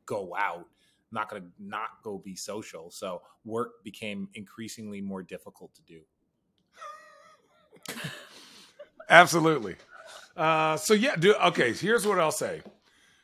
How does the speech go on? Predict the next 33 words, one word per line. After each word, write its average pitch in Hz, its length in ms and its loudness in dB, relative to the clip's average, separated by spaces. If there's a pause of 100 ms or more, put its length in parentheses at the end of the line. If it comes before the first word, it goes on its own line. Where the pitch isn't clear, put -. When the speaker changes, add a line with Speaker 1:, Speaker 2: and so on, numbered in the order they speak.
Speaker 2:
What 151 200 8
I 156 120 12
liked 143 420 10
about 202 260 4
Utah 190 340 2
was 156 220 0
the 165 80 -2
weather. 123 400 -2 (520)
Even 151 200 -2
though 196 200 2
it 180 80 4
was 147 180 4
Speaker 1:
Weather 123 180 0
was 104 120 -6
great. 101 240 -4
Speaker 2:
cold, 180 500 0
it 170 80 0
was, 170 240 -2
like, 127 360 -2 (240)
perfect 196 460 6
weather. 165 420 2
It's 156 200 -4
a 131 80 -2
beautiful 180 580 -4
backdrop. 127 760 -2 (1040)
Like, 135 580 0
you 147 240 -4
c-, 165 100 -10
I 143 100 2
was 117 180 -4
walking 175 480 0
places. 156 880 -2 (560)
Uh, 127 440 2